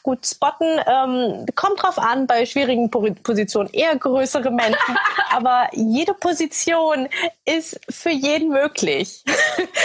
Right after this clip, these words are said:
Speaker 1: Ja, wenn ich da unten stehe und jemand da oben, äh, auf einem zwei Meter Typen, das, ja, der fällt mir nachher nur auf den Kopf.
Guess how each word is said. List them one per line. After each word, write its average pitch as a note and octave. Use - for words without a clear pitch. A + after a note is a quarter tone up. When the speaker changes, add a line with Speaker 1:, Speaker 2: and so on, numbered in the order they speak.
Speaker 1:
Ja, A#3
wenn A#3
ich A#3
da A#3+
unten A3
stehe A#3
und G3+
jemand G3+
da G3
oben, F#3+
äh, F3+
auf F3
einem G3+
zwei F#3
Meter F#3+
Typen, F#3
das, F#3+
ja, F3+
der G3+
fällt G3+
mir G3
nachher F#3+
nur F3+
auf E3+
den E3+
Kopf. -